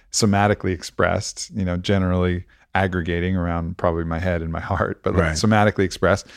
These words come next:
Speaker 1: and then pull to the right corner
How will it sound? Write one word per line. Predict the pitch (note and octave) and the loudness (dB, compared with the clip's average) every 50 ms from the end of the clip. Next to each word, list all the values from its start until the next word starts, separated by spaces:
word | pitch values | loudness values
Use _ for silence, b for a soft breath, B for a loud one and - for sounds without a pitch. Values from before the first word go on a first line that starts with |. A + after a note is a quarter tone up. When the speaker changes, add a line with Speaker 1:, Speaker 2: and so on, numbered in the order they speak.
| B B B B | B B B B
Speaker 1:
and | A2 | 2
then | A2 G#2 G2+ | 2 2 2
pull | - - - E3+ E3+ D#3 C3+ B2+ | 2 2 4 6 6 6 6 4
to | - - - G#2+ | 4 2 2 2
the | G#2 G2 | 2 2
right | F#2+ F#2+ G2 A2+ C3 C#3+ C#3+ - _ _ | 2 4 4 4 4 2 0 -6 _ _
corner | - - - B2+ B2+ B2+ A2 G2 F2+ F2+ F#2 F#2+ | -12 0 4 6 8 8 8 6 4 0 -2 -4